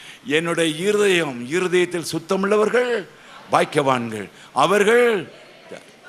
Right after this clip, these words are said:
அதான் யாக்கோபினுடைய ஏணி, பிரியமானவர்களே. இல்லாவிட்டால் பாவத்தின் கேணி, பிரியமானவர்களே. பாவத்துக்கு மேல் பாவம், அசுத்தத்துக்கு மேல் அசுத்தம், கெட்டதுக்கு மேல் கெட்டது, துன்மார்க்கத்துக்கு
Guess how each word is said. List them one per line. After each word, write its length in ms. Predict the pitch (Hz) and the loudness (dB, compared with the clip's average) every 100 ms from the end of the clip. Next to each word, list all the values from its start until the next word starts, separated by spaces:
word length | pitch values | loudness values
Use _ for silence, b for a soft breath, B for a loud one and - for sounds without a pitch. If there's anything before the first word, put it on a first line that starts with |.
| 101 | -6
அதான் 320 | 120 156 190 190 | 0 2 2 2
யாக்கோபினுடைய 600 | 175 175 185 175 170 170 151 | 2 0 -4 -6 -4 -2 -2
ஏணி, 180 | 156 151 143 | -2 -4 -6
பிரியமானவர்களே. 760 | 139 131 123 117 107 107 95 95 B B B B | -6 -4 -6 -8 -10 -12 -14 -16 B B B B
இல்லாவிட்டால் 880 | 143 202 180 165 - 160 165 156 131 101 B B - | 0 2 2 0 -2 0 0 -2 -4 -10 B B -2
பாவத்தின் 560 | 135 175 175 175 160 139 110 | 0 0 -2 -4 -6 -6 -4
கேணி, 380 | 143 180 180 180 156 | 0 0 0 -4 -4
பிரியமானவர்களே. 760 | 151 147 127 123 120 110 98 95 B B | -4 -2 -2 -4 -6 -10 -12 -16 B B
பாவத்துக்கு 500 | 151 196 202 202 196 190 | 0 2 0 -2 -2 0
மேல் 180 | 196 - | 0 0
பாவம், 460 | 151 143 127 107 90 - B B B B B - | -2 -2 -4 -10 -20 -20 B B B B B 0
அசுத்தத்துக்கு 600 | 165 240 220 226 220 214 | 0 2 2 0 2 0
மேல் 200 | 214 208 | 2 2
அசுத்தம், 440 | 196 190 185 151 - _ B B B | 2 -2 -6 -10 -14 _ B B B
கெட்டதுக்கு 500 | 226 226 254 240 220 | 2 4 4 2 2
மேல் 260 | 240 233 220 | 2 2 2
கெட்டது, 380 | 226 214 185 156 101 - B B 135 | 0 2 0 -4 -12 -20 B B 0
துன்மார்க்கத்துக்கு 680 | 254 262 247 240 240 233 | 4 4 4 4 2 0